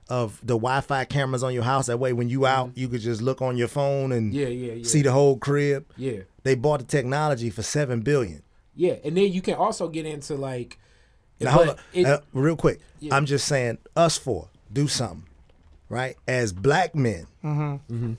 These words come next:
Speaker 1: they gonna throw a check at us. First of all, it ain't gonna be what we worth, and that's why I like the movie Acrimony, 'cause he held out. They're not
Speaker 2: Mm-hmm.
Speaker 1: gonna throw a check at us for what we worth. Even the maximum ain't gonna be what it's really worth for us.
Speaker 2: Yeah.
Speaker 1: But it's really just like, "Here, take this check and get out of business."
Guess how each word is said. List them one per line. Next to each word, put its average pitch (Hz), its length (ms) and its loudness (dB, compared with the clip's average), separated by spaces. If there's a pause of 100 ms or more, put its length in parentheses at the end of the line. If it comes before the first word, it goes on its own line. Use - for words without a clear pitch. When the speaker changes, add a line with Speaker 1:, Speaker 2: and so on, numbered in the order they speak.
(320)
Speaker 1:
they 139 120 2
gonna 170 280 2
throw 190 160 2
a 147 40 2
check 175 300 0
at 117 80 -2
us. 107 80 -4
First 139 220 0
of 110 40 -6
all, 107 200 0
it 104 80 -4
ain't 139 140 0
gonna 135 160 0
be 131 140 -2
what 110 220 -4
we 98 100 -4
worth, 95 380 -4 (100)
and 117 140 -4
that's 117 140 0
why 127 100 -2
I 117 40 -2
like 110 260 -4
the 107 60 -8
movie 107 260 -4
Acrimony, 92 500 -6
'cause 78 220 -10
he 98 80 -8
held 117 320 0
out. 110 280 -4 (360)
They're 135 120 2
not 151 120 2
Speaker 2:
Mm-hmm. 120 80 -6
Speaker 1:
gonna 135 220 -2
throw 151 160 2
a 120 40 0
check 120 260 -4
at 107 100 -4
us 95 100 -8
for 107 60 -10
what 95 120 -8
we 92 80 -10
worth. 95 340 -4 (240)
Even 170 300 2
the 147 80 4
maximum 135 680 0
ain't 123 160 -2
gonna 117 140 -2
be 113 140 -2
what 113 180 0
it's 104 140 -6
really 107 200 -6
worth 107 300 -2
for - 260 -10
us. 110 340 -4
Speaker 2:
Yeah. 92 40 -18 (540)
Speaker 1:
But 120 160 -2
it's 101 100 -4
really 135 300 0
just 110 180 -4
like, 113 200 -4
"Here, 117 240 0
take 139 260 -4
this 135 220 -6
check - 360 -4
and 107 140 -6
get 123 160 -2
out 117 140 -2
of 95 120 -6
business." 87 520 -2